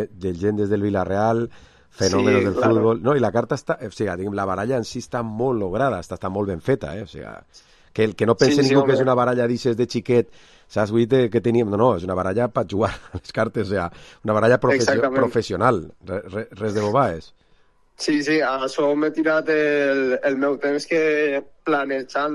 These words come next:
Speaker 2: el projecte este de fer la baralla i tot, he estat més d'un any fent-lo.
Speaker 1: Tu el presentes al
Speaker 2: O sea
Speaker 1: Villarreal i el Villarreal li agrada, suposa, no? Diu, no, ja no està mal, no? A més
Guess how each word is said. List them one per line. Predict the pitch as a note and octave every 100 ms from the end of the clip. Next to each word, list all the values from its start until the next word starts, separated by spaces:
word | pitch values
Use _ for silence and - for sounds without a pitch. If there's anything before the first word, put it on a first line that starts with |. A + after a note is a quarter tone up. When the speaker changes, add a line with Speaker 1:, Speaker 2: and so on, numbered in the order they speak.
| D3
Speaker 2:
el | D3 C#3
projecte | C3 C3 C#3 C3+ C#3+ C#3
este | C#3 -
de | C3+ C3+
fer | - C#3 B2+
la | C3+
baralla | C3 B2+ C3 C3
i | A#2+
tot, | C3+ C3+
he | D3
estat | - B2 C3+ D3 C#3 - - - _ -
més | D#3+ D#3
d'un | C#3+ B2+
any | C#3+ D3 B2
fent-lo. | D3 D3 C3 - - _
Speaker 1:
Tu | B2+ B2
el | D3+
presentes | C3+ C3 B2 B2
al |
Speaker 2:
O | B2
sea | A#2+
Speaker 1:
Villarreal | A#2+ A2+ B2+ D#3
i | C#3
el | A#2
Villarreal | A2+ G#2+ A#2 C3+ - _ _ _
li | D#4+ G#2+
agrada, | F2+ G2 B2+ G#2
suposa, | A2 G2+ E2+ E2+
no? | A#2
Diu, | A2+ F#2
no, | A#2
ja | F#2+
no | G2
està | A2
mal, | A#2 G2+ D2+ - -
no? | B2+
A | G2
més | A2+ -